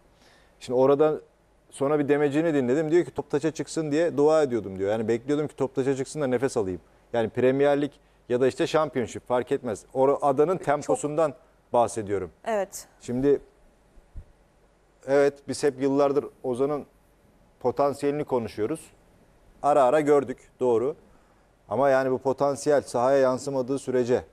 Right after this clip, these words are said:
Speaker 1: bu potansiyel skora, tabelaya, oyuna yansımadığı sürece ne kıymeti var?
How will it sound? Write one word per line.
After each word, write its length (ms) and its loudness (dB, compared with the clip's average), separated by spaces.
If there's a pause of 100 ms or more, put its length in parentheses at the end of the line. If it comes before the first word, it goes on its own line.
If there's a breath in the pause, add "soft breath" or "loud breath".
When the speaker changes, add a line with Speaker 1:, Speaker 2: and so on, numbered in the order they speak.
(360)
Speaker 1:
bu 60 -8
potansiyel 680 0 (440 soft breath)
skora, 440 0
tabelaya, 480 2
oyuna 280 0
yansımadığı 580 -2
sürece 360 0
ne 80 -2
kıymeti 420 -2
var? 140 0